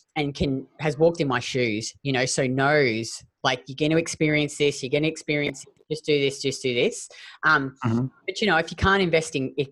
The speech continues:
Speaker 1: if you can't invest in coaching, um, you know, like, just read, read, like, Kate Deering's got a great book.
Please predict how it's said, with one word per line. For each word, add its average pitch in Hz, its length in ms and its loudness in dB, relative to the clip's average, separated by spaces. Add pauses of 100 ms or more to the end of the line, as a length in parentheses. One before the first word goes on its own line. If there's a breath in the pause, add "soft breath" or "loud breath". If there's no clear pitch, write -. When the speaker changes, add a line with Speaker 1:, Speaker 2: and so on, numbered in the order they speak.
Speaker 1:
if 135 200 -6
you - 60 -20
can't 151 220 0
invest 135 300 0
in 123 80 -6
coaching, 131 680 -4
um, 123 380 0
you 151 120 -2
know, 135 260 0
like, 143 200 -2
just - 260 -6
read, 156 380 0
read, 156 240 2
like, 147 200 -2
Kate 165 240 -2
Deering's 151 320 0
got 147 140 -2
a 143 40 -6
great 143 320 0
book. 143 260 -2